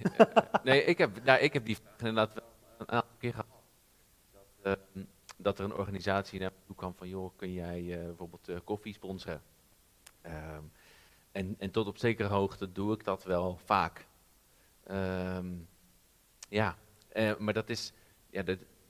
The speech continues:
dat is echt een beetje een afweging. De ene, eh, de ene organisatie laat ik dan wel een deel betalen, de andere organisatie, eh, krijgt bijvoorbeeld alles gratis of, of uren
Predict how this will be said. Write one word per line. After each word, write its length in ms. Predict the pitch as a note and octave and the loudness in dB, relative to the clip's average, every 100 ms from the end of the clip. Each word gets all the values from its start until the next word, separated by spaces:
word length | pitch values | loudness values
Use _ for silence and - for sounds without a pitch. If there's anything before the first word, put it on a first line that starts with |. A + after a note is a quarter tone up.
| _ | _
dat 200 | A2 - | -6 -6
is 160 | A2 - | -6 -4
echt 200 | - - | -6 -2
een 60 | |
beetje 240 | G#2+ G#2 G#2 | 0 2 0
een 80 | G#2+ | 0
afweging. 520 | G#2+ A#2 G#2+ G2 G2 | 0 2 2 2 -2
De 60 | - | -4
ene, 520 | - - - G2+ G#2 | -6 -10 -4 0 0
eh, 80 | G2 | 2
de 80 | - | 4
ene 200 | G#2+ A2+ | 4 2
organisatie 500 | G2+ G#2 G2+ - G2 | 0 0 -2 0 0
laat 100 | F#2 | 0
ik 80 | |
dan 140 | G2 G2 | -2 4
wel 160 | G#2 | 4
een 120 | G#2+ F#2 | 4 0
deel 200 | G#2+ G#2 | 0 0
betalen, 440 | G#2 A2 A#2 A#2+ | -2 -4 -4 -8
de 60 | - | -6
andere 300 | G2 F2+ F2+ | -6 -4 -4
organisatie, 720 | E2 F2+ E2+ F2 F2+ - F2 - - - _ | -4 -6 -8 -8 -8 -14 -20 -20 -20 -20 _
eh, 200 | - F#2 | -4 -4
krijgt 220 | - F#2 - | 0 -2 -2
bijvoorbeeld 280 | E2+ F2+ | -10 -6
alles 280 | - F#2+ G2 | -2 0 -2
gratis 540 | - G2+ G2+ - G#2 - | 0 0 0 -2 -10 -8
of, 260 | F#2 - - | -10 -10 -8
of 200 | G2 - | -8 -6
uren 280 | A#2 A2 | -2 -2